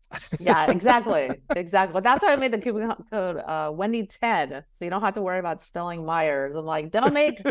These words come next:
Speaker 1: <laughs>
Speaker 2: Myers detox coupon codes." <laughs> 'Cause people love them.
Speaker 1: <laughs> Yeah.
Speaker 2: It's Wendy ten.
Speaker 1: Wendy ten at, and go to nootopia dot com, N O O T O P I A dot com, and that'll get you to, uh, to Nootopia.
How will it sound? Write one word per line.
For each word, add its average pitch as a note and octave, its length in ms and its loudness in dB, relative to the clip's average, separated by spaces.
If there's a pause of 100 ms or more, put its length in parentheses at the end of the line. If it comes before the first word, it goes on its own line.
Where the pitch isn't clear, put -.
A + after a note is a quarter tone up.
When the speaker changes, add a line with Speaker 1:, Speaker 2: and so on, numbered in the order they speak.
(120)
Speaker 1:
<laughs> - 200 -4
Speaker 2:
Myers A#3 640 2
detox G#3 500 -2
coupon F3 320 -6
codes." D3 380 -8
<laughs> - 180 -14
'Cause - 20 0 (160)
people G3 280 -2
love E3 160 0
them. D#3 160 -6 (160)
Speaker 1:
<laughs> F#3+ 200 4
Yeah. D#3 380 2 (800)
Speaker 2:
It's A#3+ 120 -12
Wendy A#3+ 380 2
ten. E3+ 540 0 (440)
Speaker 1:
Wendy E3+ 220 4
ten D#3+ 220 2
at, C3+ 220 2
and C3+ 240 -2
go D3+ 100 4
to D3 100 0
nootopia E3+ 720 -2
dot D3 240 -4
com, F#2+ 460 -4
N C3 180 -4
O C#3 220 -2
O C3 260 0
T C3+ 300 -8
O F2 320 -2 (260)
P C#3+ 220 -4
I B2 120 2
A A2+ 220 0
dot A2 260 -2
com, F#2+ 380 -4 (500)
and G2+ 80 -6
that'll G#2 200 2
get G#2 240 -4
you G2+ 100 0
to, F2+ 400 -2
uh, E2 320 -2
to A2 140 -4
Nootopia. A2 500 -2